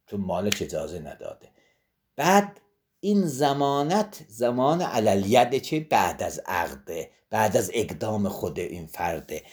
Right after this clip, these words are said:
ولو بعد از این اقدام فرده، الا انها لیست مقدما علیها، الا آنچه بر او اقدام نشده، بر این ده تای زائده اقدام نشده، اه-، اقدام فقط بر اون ده تای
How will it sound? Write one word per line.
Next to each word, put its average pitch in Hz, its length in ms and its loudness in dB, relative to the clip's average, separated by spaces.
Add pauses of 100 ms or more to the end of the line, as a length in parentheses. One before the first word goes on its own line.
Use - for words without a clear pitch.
(340)
ولو 208 320 10
بعد 147 400 0
از 113 140 4
این 110 140 -2
اقدام 92 520 -4
فرده، 80 480 -6
الا 214 320 6
انها 151 360 2
لیست 117 500 2
مقدما 82 580 -6
علیها، 80 760 -10 (280)
الا 170 260 6
آنچه 165 180 0
بر 135 200 4
او 160 140 6
اقدام 113 500 2
نشده، - 460 -10 (720)
بر 107 320 2 (100)
این 120 360 2 (180)
ده - 360 -2
تای 101 400 0
زائده 101 840 0
اقدام 110 640 0
نشده، - 440 -8 (440)
اه-، 156 240 2 (120)
اقدام 160 460 4
فقط 160 320 -2
بر 160 140 2
اون 175 180 -4
ده 143 340 -4
تای 165 520 4